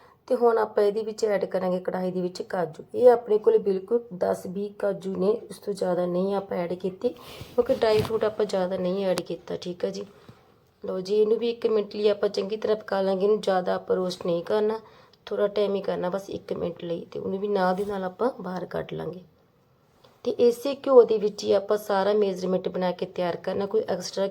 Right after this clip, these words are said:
ਘਿਓ ਆਪਾਂ ਨਹੀਂ ਪਾਉਣਾ ਹੈਗਾ। ਇਹ ਆਪਣੇ ਕੋਲੇ ਪਾਈਆ ਘਿਓ ਸੀ, ਠੀਕ ਆ ਜੀ। ਤੇ ਇੱਧਰ ਆਪਾਂ ਸਾਰੇ ਨੂੰ, ਉਸੇ ਨੂੰ, ਲੋਈਆਂ ਨੂੰ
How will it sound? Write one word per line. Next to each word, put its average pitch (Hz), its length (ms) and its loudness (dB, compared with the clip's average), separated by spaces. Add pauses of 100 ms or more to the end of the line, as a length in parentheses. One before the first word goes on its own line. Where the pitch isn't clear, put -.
ਘਿਓ 208 140 2
ਆਪਾਂ 185 200 -2
ਨਹੀਂ 170 240 -2
ਪਾਉਣਾ 202 340 -4
ਹੈਗਾ। 208 280 0 (400)
ਇਹ 247 160 10
ਆਪਣੇ 233 300 4
ਕੋਲੇ 226 200 2
ਪਾਈਆ 180 400 -2
ਘਿਓ 196 220 -6
ਸੀ, 190 160 -12
ਠੀਕ 190 280 -6
ਆ 208 80 4
ਜੀ। 214 140 -6 (400)
ਤੇ 247 100 2
ਇੱਧਰ 254 320 8
ਆਪਾਂ 240 240 6
ਸਾਰੇ 214 380 4
ਨੂੰ, 214 180 6
ਉਸੇ 202 520 2
ਨੂੰ, 208 220 2
ਲੋਈਆਂ 95 280 2
ਨੂੰ 202 120 0